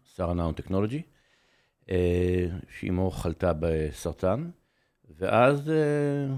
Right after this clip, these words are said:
הוא ניסה להתחיל לחשוב על פתרונות. אה, היינו אז בחברה אחרת, אה, אמא שלו נפטרה, ואחרי זה צמח הרעיון,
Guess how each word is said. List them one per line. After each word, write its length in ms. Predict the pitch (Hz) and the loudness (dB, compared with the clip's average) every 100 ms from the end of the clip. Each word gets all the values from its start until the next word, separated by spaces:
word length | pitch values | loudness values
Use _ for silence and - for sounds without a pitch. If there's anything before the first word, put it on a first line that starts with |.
| 127 - _ _ _ _ | -8 -14 _ _ _ _
הוא 100 | - | -6
ניסה 280 | 110 101 135 | -4 2 2
להתחיל 340 | 139 - - 135 | 2 0 -2 -2
לחשוב 380 | - 143 135 | 0 2 2
על 100 | 113 104 | 2 0
פתרונות. 720 | 113 - 104 110 113 - - - _ _ _ _ _ _ _ _ _ _ - | -4 -2 2 4 2 -2 -20 -20 _ _ _ _ _ _ _ _ _ _ -4
אה, 320 | 87 85 85 | 0 2 2
היינו 180 | 95 104 | 2 2
אז 80 | 95 | 0
בחברה 400 | 82 - 80 80 | -2 -4 -2 -2
אחרת, 460 | 76 98 120 170 - - _ _ _ _ 87 | 0 0 -2 -4 -10 -20 _ _ _ _ -8
אה, 60 | 82 80 80 78 80 - - | -4 -2 -4 -4 -8 -14 -8
אמא 160 | 95 90 | -4 -4
שלו 240 | - 82 | -2 -4
נפטרה, 540 | 78 - 80 80 131 185 _ _ _ _ _ _ 80 | -4 -6 -4 0 0 -2 _ _ _ _ _ _ -8
ואחרי 480 | 90 95 - 117 185 | -2 -2 0 0 0
זה 120 | 160 | 0
צמח 380 | - 110 117 143 | -2 0 2 2
הרעיון, 680 | 123 123 101 87 82 85 | 4 4 6 4 0 -2